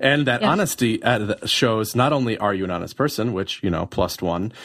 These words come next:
Speaker 1: it's plus two,
Speaker 2: Mm-hmm.
Speaker 1: like, you're good at communicating and being clear about yourself.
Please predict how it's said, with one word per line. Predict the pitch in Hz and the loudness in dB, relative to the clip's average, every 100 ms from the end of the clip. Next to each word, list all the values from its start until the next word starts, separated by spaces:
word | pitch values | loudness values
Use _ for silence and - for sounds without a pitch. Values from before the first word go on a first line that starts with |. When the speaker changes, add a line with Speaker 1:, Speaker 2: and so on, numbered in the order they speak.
| - - | -20 -8
Speaker 1:
it's | - 123 | -6 -2
plus | 156 196 | 0 0
two, | 180 | 0
Speaker 2:
Mm-hmm. | 139 | 0
Speaker 1:
like, | 120 | 0
you're | 131 | -2
good | 123 135 151 135 | 0 2 2 2
at | 123 - | 0 -2
communicating | - 110 120 147 - 113 104 98 92 | -4 0 2 2 0 -2 -2 -2 -2
and | 95 | 0
being | 113 107 | 0 0
clear | - 127 120 107 | 0 0 0 0
about | 92 90 85 - | 0 -2 -2 -6
yourself. | 98 90 - 101 69 - - | -8 -4 -2 -2 -2 -8 -18